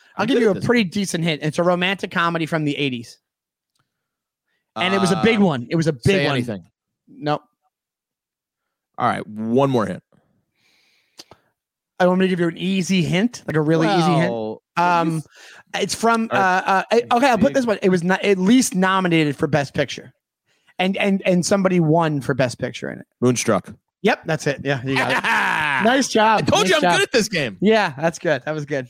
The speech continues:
Speaker 1: That was good.
Speaker 2: <laughs>
Speaker 1: Uh,
Speaker 2: That was
Speaker 1: Moonstruck.
Speaker 2: authentic, people. The dimwits. There was no cheating on that.
Speaker 1: No, not any cheating whatsoever. Um, I'll tell you right now, Moonstruck, Cher.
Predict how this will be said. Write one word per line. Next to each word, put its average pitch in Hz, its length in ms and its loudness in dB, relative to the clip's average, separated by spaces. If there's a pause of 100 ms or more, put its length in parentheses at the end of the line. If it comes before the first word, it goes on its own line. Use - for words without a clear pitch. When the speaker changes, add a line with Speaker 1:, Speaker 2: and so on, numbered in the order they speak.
(180)
Speaker 1:
That 143 80 -10
was 135 120 -10
good. 127 220 -10 (100)
Speaker 2:
<laughs> - 120 -20
Speaker 1:
Uh, 156 100 -4
Speaker 2:
That 180 460 -2
was - 140 -4
Speaker 1:
Moonstruck. 269 480 2
Speaker 2:
authentic, 269 500 -2
people. 196 420 2 (280)
The 180 220 -2 (480)
dimwits. 240 440 0 (100)
There 185 80 -6
was 190 120 -2
no 214 100 0
cheating 247 300 -6
on 160 100 -6
that. 151 180 -8 (100)
Speaker 1:
No, 208 420 0
not 202 240 -2
any 247 180 -4
cheating 156 220 -6
whatsoever. 165 420 -6
Um, 180 400 0 (320)
I'll 175 100 -2
tell 262 140 2
you 262 60 4
right 254 140 2
now, 147 240 -2 (160)
Moonstruck, 247 640 2 (200)
Cher. 220 540 -2